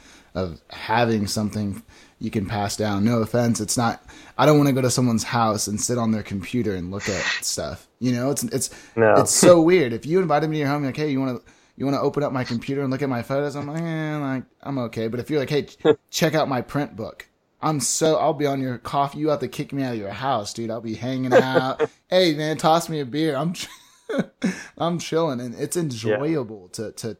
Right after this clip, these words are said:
Speaker 1: to feel the page, to look at it, to read about it, et cetera. So that's awesome, man. I'm glad you're printing.
Speaker 2: Yeah, it's, um, you know, it's something I wanna keep doing more and more. Um, and it's also such a good way to,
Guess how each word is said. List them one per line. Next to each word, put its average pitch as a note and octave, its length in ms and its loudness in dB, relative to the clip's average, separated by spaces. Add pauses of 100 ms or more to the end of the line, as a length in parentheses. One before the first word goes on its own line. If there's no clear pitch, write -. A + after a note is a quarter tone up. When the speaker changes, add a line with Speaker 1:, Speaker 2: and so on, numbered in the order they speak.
(100)
Speaker 1:
to - 100 -14
feel C#3 280 -6
the C3 100 -6
page, B2 500 -6
to A2 140 -12
look B2 260 -14
at A#2+ 200 -4
it, A#2+ 160 -10
to G#2+ 120 -14
read A#2 200 -12
about A2+ 320 -8
it, A2+ 160 -12 (340)
et G2+ 120 -20
cetera. A#2+ 420 -8
So F#2 320 -14 (100)
that's A#2 320 -12
awesome, G#2+ 440 -10
man. E2+ 240 -20
I'm G2 160 -16
glad G#2 320 -10
you're F#2+ 100 -14
printing. F2 400 -18 (800)
Speaker 2:
Yeah, A#2 320 8
it's, B2+ 300 2
um, B2 540 4 (280)
you B2 100 -2
know, A#2 120 6
it's A#2 120 2
something C3 300 0
I A#2 140 4
wanna A2+ 240 0
keep A2 260 -6
doing A2 300 0
more G#2 240 2
and G#2 100 -2
more. G#2 580 2
Um, G#2 460 2 (520)
and B2+ 120 8
it's B2+ 140 6
also F3 380 8
such D#3+ 280 2
a D3 80 6
good B2+ 160 2
way B2+ 300 6
to, A#2 560 6